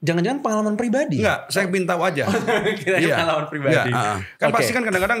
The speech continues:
Speaker 2: himpun saya dipinjam karyawan suruh balas-balesin.
Speaker 1: Iya.
Speaker 2: Tiba-tiba dia nggak salah.
Speaker 1: Disalahgunakan.
Speaker 2: Iya, misalnya.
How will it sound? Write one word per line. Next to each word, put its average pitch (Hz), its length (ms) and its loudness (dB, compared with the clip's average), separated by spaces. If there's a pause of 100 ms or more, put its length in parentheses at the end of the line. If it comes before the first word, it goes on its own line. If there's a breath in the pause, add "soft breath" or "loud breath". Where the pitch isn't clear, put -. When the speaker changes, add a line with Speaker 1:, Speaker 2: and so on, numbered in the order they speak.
Speaker 2:
himpun 165 320 0
saya 214 100 2
dipinjam 165 320 -2
karyawan 143 380 0
suruh 135 160 -2
balas-balesin. 113 640 0
Speaker 1:
Iya. 127 400 0
Speaker 2:
Tiba-tiba 131 300 0
dia 185 120 0
nggak 131 160 0
salah. 127 220 0
Speaker 1:
Disalahgunakan. 143 680 0
Speaker 2:
Iya, 165 220 2
misalnya. 117 500 -2